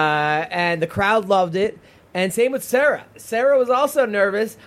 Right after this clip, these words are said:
I'm like, "Sa-," and I'm giving him advice. I'm like, "Sarah, just be you. Just, you're already hilarious as it is." And Sarah had a great set, and, uh, it was a great night. I think the, the crowd loved it, and it, it went really well. Uh, I was, I was thrilled to be a part of it. I was so happy. It was a lot of fun.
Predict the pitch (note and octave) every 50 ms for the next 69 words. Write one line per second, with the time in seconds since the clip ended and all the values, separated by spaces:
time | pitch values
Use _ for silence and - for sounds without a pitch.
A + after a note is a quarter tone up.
0 | - F3 G#3 A3 G#3+ - - - F#3 G#3 A3 A#3+ A#3 G#3 C4+ B3+ B3 A#3 A3 G3
1 | D#3 F3 F#3+ F#3 G3 F#3 - F3+ D#3 C#3 - - G#3+ G3+ F3 D#3+ - F#3 G#3 G3+
2 | - - G#3 A3 A3 G#3 G3 F#3+ G3 G3 G3 F#3+ F#3 F3 - - - - - -
3 | - F3 E3+ E3 - - E3+ E3 D#3+ F3 F3+ F3+ F3 F3+ G3 A3 A3+ A3 A3 G#3
4 | F#3 G3 G3 F#3 F#3 F#3 F#3 F#3 E3+ - F3+ D#3 D3+ E3 D#3+ E3 E3 E3 E3 C#3+
5 | - - - - - - - D#3+ D#3+ - G#3+ G#3+ A3 G#3+ F#3+ F#3+ F3+ D#3+ C#3+ C3+
6 | D#3+ F3 G3 G3 - - G3+ F3+ F3 F3+ - - - - - E3 E3 E3 E3+ E3+
7 | E3 D#3+ D#3 D#3 D#3 D3+ C#3+ - - - - - G3+ A3+ G#3+ A3+ A#3+ D#3+ E3+ A3+
8 | A#3+ A3 - A#3 A#3+ G#3 D#3+ - - D3 D#3+ G3 F#3+ E3 F3 - F3+ C#3+ A#2+ -
9 | - F#3 F3+ G3 G#3+ G3 F3+ F3 E3+ E3 D#3+ D3 D#3+ F3 F3+ F3 - - - -
10 | - - - - E3 E3+ F3 F3 F3 F3+ F#3 F3+ F3 G3 G#3 G3+ G3+ G#3 A3 B3
11 | A#3 A#3 B3+ B3+ B3 B3+ C#4 A#3 D#3 A#2 - - _ - D#3+ D#3+ D#3+ D#3 D3 D3
12 | D3 C#3 D3 D3+ E3 D#3+ F#3 D#3+ D#3 - - E3 F3 F#3 F#3 - - F3+ G3 G#3+
13 | G#3 F#3 F#3 G3 F#3 - F3 F3 E3 E3+ D#3+ D#3+ D#3+ D#3+ - - C#3+ C#3 C#3 -
14 | - F#3 F3+ E3+ E3 D#3+ D3+ C#3+ C#3 D3+ D3 C#3 C3 C3 - C#3+ D3+ D#3+ D#3+ D#3
15 | - - D#3+ D3+ D3 D3 C#3+ C#3